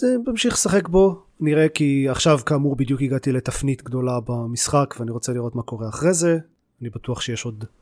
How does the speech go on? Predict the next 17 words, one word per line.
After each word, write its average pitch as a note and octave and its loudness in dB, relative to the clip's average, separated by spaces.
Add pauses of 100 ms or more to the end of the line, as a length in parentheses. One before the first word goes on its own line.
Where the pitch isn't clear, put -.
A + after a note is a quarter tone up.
הרבה C3 0
לאן A#2+ -4
להמשיך B2 -2
מפה B2+ -4
עם A#2+ -4
כל B2+ -2
הפליית'רוז B2 -4
החוזרים, C#3 0 (640)
אז B2 -6
אני B2 -2
אדווח C3 0
מההמשך. C3 0 (800)
בינתיים, A3+ 0 (760)
זה C3 0
לא D#3+ 8
ניר C3+ 2
אוטומטה. G#2 -8